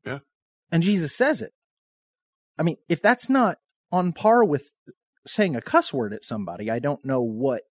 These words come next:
Speaker 2: is, other than we don't call that a cuss word.
Speaker 1: Right.
Speaker 2: But Jesus did it to explain to somebody the gravity of the situation.
Speaker 1: Right.
Speaker 2: He's saying, "You think you're alive, and you think you're what God wants to see, but you are full of death,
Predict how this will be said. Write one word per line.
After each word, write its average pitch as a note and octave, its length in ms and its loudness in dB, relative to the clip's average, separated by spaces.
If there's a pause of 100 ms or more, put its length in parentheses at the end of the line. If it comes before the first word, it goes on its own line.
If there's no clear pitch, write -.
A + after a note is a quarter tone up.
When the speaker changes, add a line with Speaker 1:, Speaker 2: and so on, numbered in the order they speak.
(120)
Speaker 2:
is, - 540 -4 (540)
other D3+ 220 4
than B2+ 200 0
we C3+ 120 0
don't B2+ 180 0
call A#2 180 0
that A2+ 120 -2
a - 60 -12
cuss - 280 -4
word. - 220 -18 (220)
Speaker 1:
Right. A2 420 -2 (340)
Speaker 2:
But D#3+ 160 4
Jesus D#3 480 0
did F3+ 300 4
it - 140 2 (420)
to D#3+ 180 2
explain G#3 500 -2
to D#4 60 -4
somebody B2 300 -4
the A2 100 -10
gravity B2+ 560 0
of G2+ 100 -8
the A2 80 -10
situation. C3 800 -4
Speaker 1:
Right. - 280 -20
Speaker 2:
He's - 140 -10
saying, C#3 240 -4
"You D3 140 -2
think B3+ 420 -2
you're C#3+ 160 2
alive, A2+ 600 0 (180)
and C#3+ 180 -2
you C#3+ 140 -4
think C4 360 0
you're C#3+ 100 2
what B2+ 200 -2
God C3 240 4
wants B2 320 -2
to - 100 -12
see, F3+ 400 -6 (380)
but D3+ 180 -4
you E3+ 160 0
are C#3+ 100 2
full G#3+ 280 -4
of B2 120 -4 (180)
death, F#3 340 0